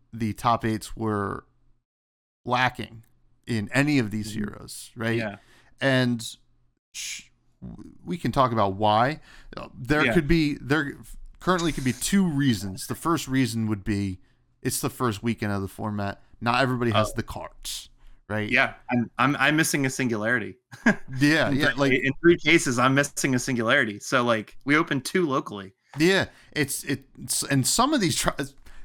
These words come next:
Speaker 1: it could be very well that people just don't have the adult hero <laughs> versions of the cards, and
Speaker 2: Yeah.
Speaker 1: uh, because I opened a case, I only got one adult hero,
Speaker 2: Yeah.
Speaker 1: Teklo,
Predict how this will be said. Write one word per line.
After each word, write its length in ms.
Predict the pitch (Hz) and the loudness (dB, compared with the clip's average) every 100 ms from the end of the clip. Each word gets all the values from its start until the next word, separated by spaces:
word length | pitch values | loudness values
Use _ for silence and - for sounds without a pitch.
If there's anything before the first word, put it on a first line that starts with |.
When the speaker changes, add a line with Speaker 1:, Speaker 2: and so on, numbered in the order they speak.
| - - | -14 -6
Speaker 1:
it 140 | - 254 | -4 2
could 200 | 202 139 | 2 4
be 160 | 143 139 | 4 4
very 280 | 131 151 143 | 4 4 4
well 240 | 143 139 | 2 2
that 340 | 123 123 - - | 0 -4 -6 -4
people 220 | 170 147 | -4 -2
just 220 | 131 - | -2 0
don't 240 | 143 131 123 | 0 0 2
have 320 | 120 113 - | 2 0 -4
the 140 | 120 | -4
adult 400 | 117 110 127 110 107 | -4 0 0 0 -2
hero 280 | 196 180 | 0 0
<laughs> 0 | |
versions 640 | 110 - 170 - - 123 - - | 0 -2 0 -2 -2 -4 -4 -8
of 220 | 131 - | -8 -6
the 100 | 151 | -4
cards, 640 | - - 160 - - - - 214 202 175 | -4 0 -2 -2 -8 -12 -12 -12 -14 -4
and 280 | - 127 131 | 0 2 4
Speaker 2:
Yeah. 140 | 151 139 | 4 4
Speaker 1:
uh, 320 | 131 120 113 - - | 2 2 0 -4 -2
because 300 | 156 165 131 131 | 2 2 0 4
I 220 | 147 170 165 | 4 4 0
opened 260 | 156 131 | 0 0
a 40 | 120 | 0
case, 260 | 127 117 | 0 -2
I 40 | 120 | -2
only 180 | 147 | 0
got 180 | 131 123 | 2 0
one 580 | 117 123 131 120 113 - 117 | 2 2 2 2 -2 -6 -8
adult 340 | 113 117 107 | -4 -4 -4
hero, 300 | 120 123 107 | -4 -4 -4
Speaker 2:
Yeah. 180 | 120 110 | -4 -2
Speaker 1:
Teklo, 440 | 123 127 - - | -2 -4 -8 -14